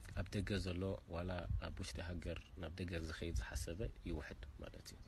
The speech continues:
ማለት ብዙሕ ኤርትራዊ ኣብ ውሽጢ ሃገሩ ኮይኑ ኮፍ ኢሉ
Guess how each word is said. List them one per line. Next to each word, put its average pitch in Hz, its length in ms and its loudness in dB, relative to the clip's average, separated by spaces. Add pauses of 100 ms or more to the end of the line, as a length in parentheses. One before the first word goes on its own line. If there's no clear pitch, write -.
(760)
ማለት 104 320 6
ብዙሕ 107 320 2
ኤርትራዊ 90 380 2
ኣብ - 140 -2
ውሽጢ 117 220 0
ሃገሩ 87 300 2
ኮይኑ 90 300 0
ኮፍ - 260 -4
ኢሉ 92 140 0